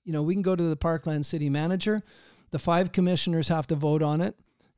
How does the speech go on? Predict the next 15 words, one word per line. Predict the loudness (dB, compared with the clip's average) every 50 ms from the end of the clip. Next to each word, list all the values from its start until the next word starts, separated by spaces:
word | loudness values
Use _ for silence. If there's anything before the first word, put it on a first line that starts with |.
| _ -8
uh, | -6 -4 -2 -2 -2
to | -4 -4 -4 -4
support | -4 -4 -6 -6 -6 -4 -2 0
or | 0
not | 2 2 0 0
support. | -2 -4 -6 -4 -4 -2 0
We | 0 0
can | 2 4 4
organize | 4 6 4 4 4 4 4 4 4 2 2 0
a | 0
public | -2 -2 -2 -2 -2 -2 -2
presentation | -2 -2 -2 0 0 0 2 0 0 0 -2 -2 -4 -2
in | 0 2 2 2 2
City | 2 2 0 0 2 2 0
Hall | 2 2 0 0 0 -2 -4 -6